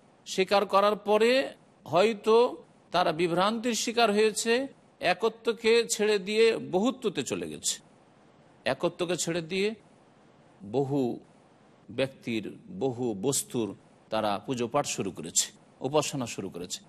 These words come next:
কিন্তু আল্লাহর অস্তিত্বকে তারা মেনেছে। সুতরাং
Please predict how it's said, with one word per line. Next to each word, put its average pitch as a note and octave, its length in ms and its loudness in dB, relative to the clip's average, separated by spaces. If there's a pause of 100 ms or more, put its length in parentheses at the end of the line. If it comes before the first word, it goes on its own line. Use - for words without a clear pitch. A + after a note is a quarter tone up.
(320)
কিন্তু F#3+ 420 -2
আল্লাহর F3 480 2
অস্তিত্বকে G#3 1000 2 (420)
তারা D3+ 540 2 (320)
মেনেছে। A2 640 -2 (800)
সুতরাং G3+ 540 0